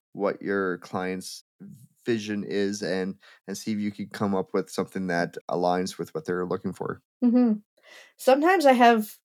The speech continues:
Speaker 2: stuff that I brought in for clients, and then it gets here, I'm like, "That's so pretty," and then I order more. <laughs>
Speaker 1: It's like, "I want that for myself."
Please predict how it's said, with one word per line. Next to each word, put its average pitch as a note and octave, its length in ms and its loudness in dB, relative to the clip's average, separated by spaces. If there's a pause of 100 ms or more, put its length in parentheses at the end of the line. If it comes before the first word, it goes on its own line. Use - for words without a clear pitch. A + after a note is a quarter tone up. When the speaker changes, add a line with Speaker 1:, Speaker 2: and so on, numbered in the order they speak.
(120)
Speaker 2:
stuff - 320 -2
that G#3 100 2
I G3+ 60 6
brought F#3+ 240 2
in G3+ 140 0
for G#3 120 -8
clients, G3+ 420 0
and G3+ 100 0
then G3 60 0
it - 100 -4
gets F#3 220 -2
here, C4 120 8
I'm A3+ 60 6
like, F#3+ 200 2
"That's - 260 -4
so B3 240 8
pretty," C#4 400 8
and G#3+ 120 8
then G3 80 10
I G3 80 10
order G3+ 280 10
more. G3+ 300 10
<laughs> C#4+ 40 10
Speaker 1:
It's F#4+ 340 6
like, D3+ 100 6
"I F3+ 120 10
want A3 140 8
that G3+ 120 10
for D#3+ 80 -4
myself." E3 640 8